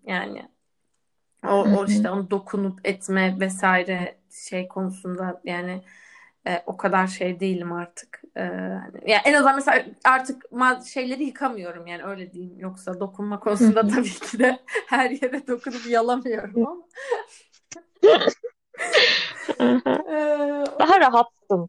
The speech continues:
Speaker 1: Evet, o
Speaker 2: Daha,
Speaker 1: açıdan daha
Speaker 2: e, bilinçliden
Speaker 1: rahatım.
Speaker 2: ziyade daha hakim hissediyorsun kendi olaya
Speaker 1: Evet,
Speaker 2: gibi.
Speaker 1: daha
Speaker 2: Öyle
Speaker 1: hakim
Speaker 2: mi?
Speaker 1: hissediyorum. Daha insanlar biraz daha ne yapacaklarını biliyorlar yani. Bir de
Speaker 2: Hı.
Speaker 1: kardeşim de bu süreci yaşadığı için hani hastanede vesaire de gördüm.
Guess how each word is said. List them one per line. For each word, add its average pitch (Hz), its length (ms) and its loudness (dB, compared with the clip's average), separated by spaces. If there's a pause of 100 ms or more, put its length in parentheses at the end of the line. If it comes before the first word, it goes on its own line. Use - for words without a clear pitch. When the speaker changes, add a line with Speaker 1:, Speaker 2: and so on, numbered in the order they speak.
Speaker 1:
Evet, 339 340 2
o 294 180 4
Speaker 2:
Daha, 269 380 6
Speaker 1:
açıdan - 160 -16
daha 233 100 6
Speaker 2:
e, 214 100 4
bilinçliden 320 500 6
Speaker 1:
rahatım. - 0 -
Speaker 2:
ziyade 349 280 6
daha 294 240 6
hakim 226 320 4
hissediyorsun 180 500 -2
kendi 170 360 -4
olaya 180 260 0
Speaker 1:
Evet, - 20 -6
Speaker 2:
gibi. 175 120 -10
Speaker 1:
daha 254 260 0 (120)
Speaker 2:
Öyle 262 180 0
Speaker 1:
hakim 180 80 -6
Speaker 2:
mi? 190 40 -10
Speaker 1:
hissediyorum. 196 460 -10
Daha 285 200 2
insanlar 320 500 0
biraz 311 300 -4
daha 320 180 -8
ne 294 140 -8
yapacaklarını 190 800 -12
biliyorlar 175 580 -8
yani. 180 460 -10 (240)
Bir 220 80 -6
de 190 120 4
Speaker 2:
Hı. - 0 -
Speaker 1:
kardeşim 254 640 2
de 247 120 -4
bu 233 280 -4
süreci 233 380 -8
yaşadığı 240 540 -6
için 320 520 -8 (360)
hani 202 160 -10
hastanede 226 600 -4
vesaire 226 580 -4
de 196 80 -10
gördüm. 190 540 -10